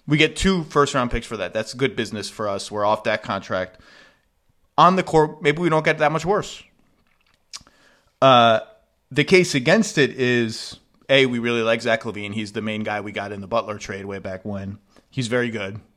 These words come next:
shooting the hell out of it again this season, playing better and better as the year goes on. The Bulls are also quietly eleven and six in their last seventeen games.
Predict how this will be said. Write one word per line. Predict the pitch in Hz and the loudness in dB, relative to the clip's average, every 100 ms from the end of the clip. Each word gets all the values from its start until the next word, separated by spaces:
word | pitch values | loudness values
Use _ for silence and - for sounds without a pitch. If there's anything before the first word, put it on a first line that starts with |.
| _ | _
shooting | - 135 120 | -10 -4 -2
the | 113 | -2
hell | 113 107 | -4 -4
out | 104 | -4
of | 101 | -6
it | 104 | -10
again | 101 98 | -10 -10
this | 95 | -10
season, | - 98 101 | -12 -12 -10
playing | - 131 117 | -2 0 2
better | 113 110 | 0 -2
and | 107 | -4
better | 110 110 | -4 -6
as | 107 101 | -8 -8
the | |
year | 104 | -6
goes | 107 107 | -4 0
on. | 185 170 143 - - - - - _ _ _ _ _ _ _ 139 | 4 4 2 -4 -20 -20 -20 -20 _ _ _ _ _ _ _ 2
The | 135 | 6
Bulls | 277 180 | 6 6
are | 160 | 4
also | 202 160 127 131 | 6 6 6 4
quietly | - 147 151 139 131 | 2 4 6 4 4
eleven | 113 117 123 135 | 2 4 2 2
and | 110 | -2
six | - 120 - | -2 -2 -2
in | 110 | -6
their | 104 101 | -4 -2
last | 107 110 | -2 -2
seventeen | 127 107 104 107 101 | -2 -4 -6 -8 -8
games. | 95 90 90 | -8 -10 -12